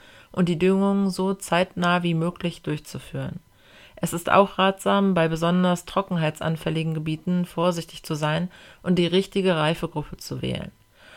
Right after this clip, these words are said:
um sich für eine daraus resultierende, angemessene Saatstärke zu entscheiden.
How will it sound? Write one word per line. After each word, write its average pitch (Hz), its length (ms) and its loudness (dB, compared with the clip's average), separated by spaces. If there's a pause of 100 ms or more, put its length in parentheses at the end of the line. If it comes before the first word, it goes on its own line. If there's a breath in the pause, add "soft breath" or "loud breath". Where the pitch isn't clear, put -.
(160 loud breath)
um 175 180 0
sich 170 180 -2
für - 100 2
eine 165 300 2 (160)
daraus 180 580 2
resultierende, 180 1040 2
angemessene 175 640 2
Saatstärke 151 640 0
zu - 180 -10
entscheiden. 131 680 0